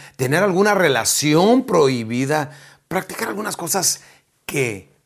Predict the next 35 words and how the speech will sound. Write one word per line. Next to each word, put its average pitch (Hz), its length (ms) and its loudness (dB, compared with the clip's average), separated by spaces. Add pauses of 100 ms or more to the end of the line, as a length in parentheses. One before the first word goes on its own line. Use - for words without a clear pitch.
(220)
moralmente 175 960 2
no 131 180 -2
están 135 400 -2
bien 131 160 -4
enfocadas. 139 560 -6 (180)
¿Cómo 165 240 -12
quieres 139 240 -8
que 127 100 -10
te 98 120 -18
vaya 113 240 -12
bien 113 280 -12 (200)
si 117 160 -8
no 117 100 -10
eres 127 220 -8
hombre 123 260 -8
recto? 113 400 -14
Cuando 117 180 -6
seas 190 280 0 (240)
hombre 247 340 6
recto, 160 400 -2
Dios 143 280 -2
te 139 80 -4
va 135 80 -2
a - 20 -2
bendecir 143 540 -4
enormemente. 113 1000 -6 (920)
Ahora 117 180 -8
vamos 143 180 -6
a - 20 -10
hablar 110 140 -10
un 123 80 -10
poquito 101 260 -18
de 92 80 -16
los 80 80 -18
vicios. - 460 -18